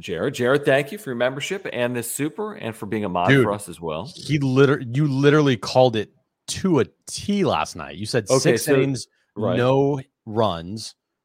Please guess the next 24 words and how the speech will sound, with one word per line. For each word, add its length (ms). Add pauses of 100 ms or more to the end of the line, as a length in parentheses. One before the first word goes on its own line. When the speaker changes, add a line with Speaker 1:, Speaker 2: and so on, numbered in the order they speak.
(360)
Speaker 2:
I 80
think 240
the 460 (260)
Speaker 1:
Two 180
Speaker 2:
hits 220
Speaker 1:
hits, 100
two 100
walks. 380
Well, 140
four 360
hits, 200
three 240
walks, 400
Jared. 360
Come 160
on, 220
man. 500
<laughs> 60 (680)
Speaker 2:
What 100
are 60
you 60
doing, 600
bro? 380 (580)
Speaker 1:
Yeah, 260